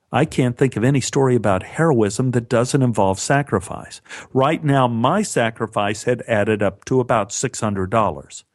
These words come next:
When I arrived at Laughlin, our movie accountant gave me eight hundred dollars for food and expenses. After one week, the breakdown on the profit loss sheet would read, "Zero dollars for food,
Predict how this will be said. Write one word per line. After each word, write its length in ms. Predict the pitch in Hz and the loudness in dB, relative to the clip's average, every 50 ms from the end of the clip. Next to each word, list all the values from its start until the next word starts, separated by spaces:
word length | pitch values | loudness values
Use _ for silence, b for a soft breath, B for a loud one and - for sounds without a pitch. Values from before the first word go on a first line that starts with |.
| _ _ _ | _ _ _
When 320 | - 123 143 170 196 196 190 | -4 -2 0 0 2 0 0
I 240 | - - 131 135 | -2 0 0 0
arrived 460 | 131 117 110 104 95 95 98 95 95 98 | 2 2 2 0 0 0 -2 -2 -4 -6
at 160 | 95 - - | -8 -4 -2
Laughlin, 520 | 104 98 90 87 - - - - - - | 0 0 0 -2 -6 -12 -16 -16 -14 -8
our 140 | - 95 92 | -4 -2 -2
movie 400 | 95 107 117 123 117 123 127 123 | 0 2 2 0 2 2 0 0
accountant 440 | 117 117 - 123 117 117 - 123 113 | 0 -2 -2 -2 -2 -2 -2 -2 -2
gave 180 | - 104 104 | 0 0 2
me 180 | 98 101 101 95 - | 2 0 -2 -2 -2
eight 160 | 107 107 101 | -2 0 0
hundred 300 | 98 104 113 110 113 104 | 0 0 0 2 2 2
dollars 360 | 107 104 98 101 117 113 110 - | 2 0 0 2 0 -2 -2 -2
for 180 | - - 113 | -4 -4 -4
food 380 | 113 - 127 120 117 113 117 117 | -2 0 0 2 2 2 2 2
and 140 | 113 110 110 | 0 0 0
expenses. 720 | 110 - - - 131 107 92 - - - - - - - _ _ _ _ _ _ _ _ _ _ _ | -2 -4 -2 0 0 0 0 -4 -8 -12 -14 -16 -16 -18 _ _ _ _ _ _ _ _ _ _ _
After 280 | 131 123 - - 135 127 | -2 -2 0 0 0 0
one 400 | 107 104 113 139 170 208 220 202 | 0 0 0 0 2 2 2 2
week, 380 | 165 139 170 151 - - - - _ _ _ _ _ | 2 2 2 0 -4 -10 -18 -20 _ _ _ _ _
the 80 | - 120 | -6 -6
breakdown 640 | 95 - 127 127 151 156 - - 147 139 143 151 147 | -4 0 0 0 0 0 -2 -2 0 0 0 0 0
on 120 | 147 151 151 | -2 -2 -4
the 60 | 151 | -6
profit 540 | - - - 127 127 131 - - 143 - 117 | -8 -4 -2 0 0 0 0 -2 -4 -2 0
loss 260 | 120 113 110 110 110 | 0 2 2 0 -2
sheet 300 | - - 117 110 - - | -2 -2 -2 -2 0 0
would 180 | - - - | -2 -2 0
read, 360 | 107 104 104 104 98 92 92 - _ _ _ _ _ _ _ - | 0 0 2 2 0 -2 -4 -10 _ _ _ _ _ _ _ -8
"Zero 480 | 92 87 92 113 127 143 156 170 160 165 | -8 -6 -4 -2 -2 0 0 0 0 0
dollars 380 | 156 156 156 160 160 151 139 | 0 0 0 0 0 -2 -2
for 160 | - - 156 | -2 -4 -4
food, 500 | 143 - 147 139 135 131 131 127 131 127 | -2 0 0 0 0 0 -2 -4 -8 -12